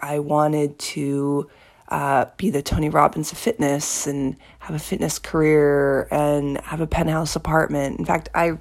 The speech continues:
found a journal the other day from when that was one of my dreams. In fact, the,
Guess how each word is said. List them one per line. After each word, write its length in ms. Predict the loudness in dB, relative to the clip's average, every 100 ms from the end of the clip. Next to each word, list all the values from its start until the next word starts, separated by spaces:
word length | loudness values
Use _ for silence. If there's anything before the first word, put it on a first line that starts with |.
| -4
found 240 | 0 0
a 60 | 0
journal 400 | 2 4 6 6
the 120 | 6
other 200 | 4 4
day 420 | 4 4 2 0 -4 -18 -20 -16
from 500 | 0 2 2 0 0
when 240 | 2 4 6
that 240 | 4 4
was 180 | 0 2
one 140 | 2
of 40 | 2
my 140 | 0
dreams. 480 | -2 -2 -2 -2 -6
In 60 | 4
fact, 280 | 4 4 -6 -18 -18 -18 2
the, 420 | 6 8 8